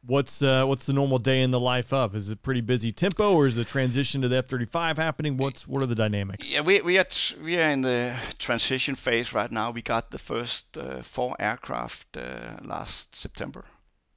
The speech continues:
Speaker 2: uh, or
Speaker 1: Okay.
Speaker 2: last year, uh, and of course had, um, been training, uh, out of, uh, Arizona Luke, uh, Air Force Base, um, for, like, yeah, a couple of years now.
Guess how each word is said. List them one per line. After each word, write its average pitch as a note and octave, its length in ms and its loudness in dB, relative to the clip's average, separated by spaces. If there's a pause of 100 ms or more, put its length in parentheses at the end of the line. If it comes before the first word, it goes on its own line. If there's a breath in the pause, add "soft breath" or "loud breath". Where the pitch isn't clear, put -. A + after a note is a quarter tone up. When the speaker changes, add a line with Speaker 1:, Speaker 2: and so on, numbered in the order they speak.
(300)
Speaker 2:
uh, - 80 -2
or - 120 -2
Speaker 1:
Okay. G#2 80 2
Speaker 2:
last G#2 240 2
year, D2 180 -6 (640 loud breath)
uh, A2 400 8
and A2+ 100 2
of A2 140 2
course C3 220 2
had, B2 180 4 (140)
um, G#2 680 -2 (720)
been A#2 120 -8
training, A#2 400 -2 (100)
uh, G#2 200 -4
out G#2+ 100 0
of, G#2 220 -6
uh, F#2+ 640 -6 (1300 soft breath)
Arizona A#2 420 -4
Luke, D3 480 -4
uh, - 40 -14
Air G#2+ 360 -6
Force - 160 -12
Base, - 340 -10 (1120)
um, G#2 500 -6 (1080)
for, G2+ 280 -4
like, G#2 420 -6 (100)
yeah, F#2+ 100 -8
a F#2+ 40 -8
couple G2+ 300 -6
of G#2 100 -10
years B2 220 -8
now. B2+ 240 -10